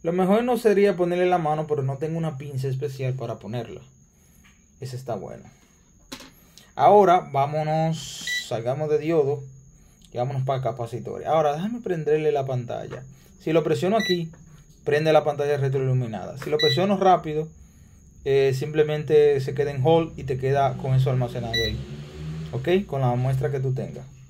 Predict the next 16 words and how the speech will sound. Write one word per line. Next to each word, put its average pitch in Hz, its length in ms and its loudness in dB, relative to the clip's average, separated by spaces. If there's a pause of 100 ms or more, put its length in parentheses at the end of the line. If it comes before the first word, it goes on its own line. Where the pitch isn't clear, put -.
(520)
En 135 80 -4
este 160 200 -2
caso 180 340 4
vamos 151 280 -2
con 160 180 0
los 156 140 -2
capacitores, 147 600 -2
que 120 140 -6
tengo 139 240 0
bastante 156 720 0
capacitores. 135 680 0
Este 131 180 -2
es 151 60 -2
de 147 80 2
siete 151 300 0
microfaradios. 147 680 -2